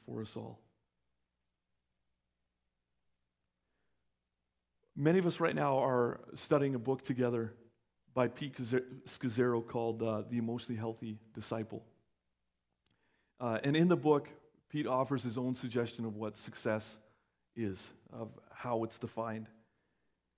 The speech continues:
Uh, he says this, "Success, according to Scripture, is becoming the person God calls you to become and doing what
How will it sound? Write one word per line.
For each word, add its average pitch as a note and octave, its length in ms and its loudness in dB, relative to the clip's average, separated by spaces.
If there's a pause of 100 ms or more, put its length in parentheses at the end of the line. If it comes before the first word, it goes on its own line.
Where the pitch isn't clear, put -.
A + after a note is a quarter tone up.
(380)
Uh, A2+ 100 -8
he A#2 200 -4
says C#3 240 4
this, C3+ 180 8
"Success, E3+ 520 4
according E3+ 380 0
to D#3 80 -6
Scripture, G#2+ 520 -4 (800)
is C3 140 -2
becoming C#3 840 -2 (640)
the B2+ 60 2
person C3 640 -4 (500)
God B2+ 280 2
calls C3+ 340 -2 (160)
you D#3+ 140 -4
to C3 80 0
become A2+ 480 -8 (920)
and B2 180 -2
doing C3 440 0 (380)
what B2+ 200 -2